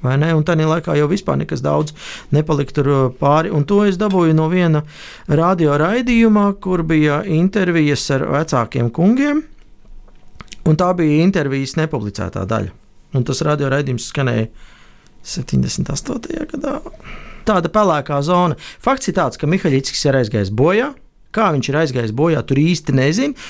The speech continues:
un tur ir kaut kāda tumša, tumša lieta bijusi. Kaut kāda, ko neviens nav gribējis cilāt, vai nu nezinā-, vai nu nezinot, vai tāpēc, ka tas celtu augšā kaut kādus ļoti nepatīkamus faktus, jo nav arī zināms, kas tur īsti noticis.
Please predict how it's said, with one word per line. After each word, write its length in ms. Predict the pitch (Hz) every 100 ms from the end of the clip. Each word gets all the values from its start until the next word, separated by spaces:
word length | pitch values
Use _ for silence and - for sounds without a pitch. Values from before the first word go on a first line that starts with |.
| - 156
un 60 |
tur 140 | 156 240
ir 60 | 226
kaut 160 | 226 202
kāda 240 | 202 180 -
tumša, 400 | 240 202 151 170 - -
tumša 320 | 233 202 -
lieta 380 | 175 180 117 120
bijusi. 380 | 131 - - -
Kaut 160 | - 180
kāda, 180 | 208 180
ko 140 | - 170
neviens 300 | 180 190 -
nav 100 | 147
gribējis 460 | 160 160 139 135 -
cilāt, 460 | 160 185 285 - - - - - -
vai 80 | 160
nu 140 | 156 165
nezinā-, 460 | 254 277 247 240
vai 160 | 226 196
nu 160 | 185 196
nezinot, 400 | 240 240 202 196
vai 80 |
tāpēc, 300 | 175 202 160 190
ka 80 |
tas 160 | 175 -
celtu 320 | - 180 156
augšā 320 | 185 160 156
kaut 160 | 147 165
kādus 160 | 151 175
ļoti 240 | 165 139
nepatīkamus 640 | 156 - 127 117 120 120
faktus, 480 | - 156 160 - - - - - -
jo 300 | 151 156 156 202
nav 220 | 180 160 139
arī 80 |
zināms, 320 | 135 165 127 -
kas 240 | 214 196
tur 160 | - 117
īsti 320 | 113 - 113
noticis. 540 | 101 - - - -